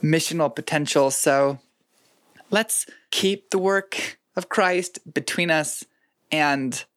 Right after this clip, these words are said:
our work. The work belongs to God. And nope, that's a possession of Jesus. It's really his deal. So I just forbid any of the backlash to come against me.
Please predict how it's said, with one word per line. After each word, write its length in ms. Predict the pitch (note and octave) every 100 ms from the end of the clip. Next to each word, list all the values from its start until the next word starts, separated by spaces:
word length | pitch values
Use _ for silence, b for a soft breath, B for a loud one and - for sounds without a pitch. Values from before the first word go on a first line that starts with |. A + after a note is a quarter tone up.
| _ _ _ _ _ -
our 300 | E3+ F3+ F#3 D#3+
work. 600 | C#3 G#3 - - - - _
The 160 | E3+ D#3+
work 440 | D3 F#3+ C#4+ - -
belongs 800 | C#3+ E3 C#3+ D3+ G#3+ F#3 C#3+ -
to 160 | - D#3+
God. 640 | - - G3+ G#3 D#2+ - - -
And 340 | D3 C3+ -
nope, 260 | E3+ - - _ -
that's 160 | F#3 G3
a 60 |
possession 800 | - D#3 C3+ C#3+ D3 - D#3+ D#3
of 180 | - B2+
Jesus. 600 | - A#2 C#3+ E3+ E3 -
It's 180 | - -
really 160 | E3 C3+
his 300 | D3 C#3+ C3
deal. 340 | B2+ C3+ G3
So 460 | - - A2+ A#2 - B B B B -
I 40 |
just 140 | D#3 -
forbid 760 | D3+ C3+ C3 C3+ C#3 C3+ C3 - b b
any 320 | D#3+ D#3+ E3 D#3+
of 100 | B2+
the 80 |
backlash 460 | B2 C#3 C#3+ C#3+ -
to 80 | -
come 220 | - C#3
against 320 | C3+ A#2 -
me. 480 | B2+ B2+ C#3+ F3